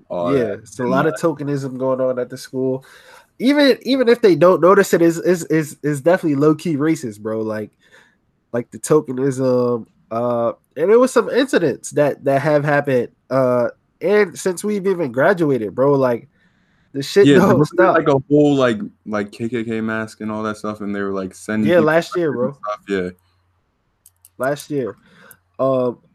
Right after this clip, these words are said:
Speaker 2: I just wanna take this time out to call out the, the principal at Strathaven, Chris Brown, a black man who seemed to do not shit about that situation. How can you, as a black man, go into work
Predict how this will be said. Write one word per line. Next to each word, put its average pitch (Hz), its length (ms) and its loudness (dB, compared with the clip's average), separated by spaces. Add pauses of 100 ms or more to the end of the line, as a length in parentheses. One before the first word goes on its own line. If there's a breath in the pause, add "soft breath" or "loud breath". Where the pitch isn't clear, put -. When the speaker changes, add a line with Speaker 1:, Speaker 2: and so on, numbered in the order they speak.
(280)
Speaker 2:
I 190 120 2
just 190 140 -6
wanna 151 180 -2
take 147 220 -6
this 147 160 -6
time 160 320 2
out 120 380 -4
to 131 120 -6
call 143 340 4
out 135 260 0 (160)
the, 123 480 0
the 110 80 -6
principal 143 680 -2 (260)
at 131 160 -4
Strathaven, 135 840 -4 (420 soft breath)
Chris 185 220 -2
Brown, 165 500 4 (100)
a 127 80 -2
black 139 400 0
man 135 400 -2 (640)
who 175 140 0
seemed 185 320 -6
to 160 100 -6
do 135 260 -6
not 143 280 -2
shit - 460 0 (120)
about 160 340 0
that 156 160 -4
situation. 156 640 -6
How - 400 2
can 233 240 -8
you, 247 200 0
as 180 200 2
a - 40 -2
black 160 340 0
man, 170 300 -4
go 196 180 4
into 196 260 -8
work 165 400 -2